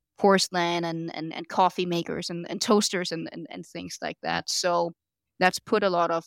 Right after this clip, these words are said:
uh, exporters on, on, on the notice in terms of ensuring compliance.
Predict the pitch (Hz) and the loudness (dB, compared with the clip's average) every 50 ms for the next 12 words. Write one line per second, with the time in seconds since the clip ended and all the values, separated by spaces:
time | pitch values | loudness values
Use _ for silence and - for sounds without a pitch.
0 | - 165 - - 202 - - - 202 185 170 165 165 165 165 - - - - 175 | -6 -4 0 0 0 0 -2 -2 -2 0 0 0 -2 -4 -4 -6 -8 -6 -4 -4
1 | 170 165 165 160 - 175 170 170 170 170 180 196 196 190 180 175 175 175 170 165 | -4 -4 -6 -8 -6 -6 -6 -6 -4 -2 -2 0 2 2 2 2 2 2 4 2
2 | 170 170 - - 175 175 - - 170 165 - 175 - - 170 170 - - 165 160 | 0 0 -2 -4 -8 -8 -8 -10 -10 -10 -10 -12 -12 -12 -10 -10 -8 -8 -8 -8
3 | 165 170 175 - 170 175 - - - - - - - 185 - - - | -8 -8 -10 -14 -16 -14 -10 -10 -8 -8 -8 -8 -6 -6 -4 -6 -6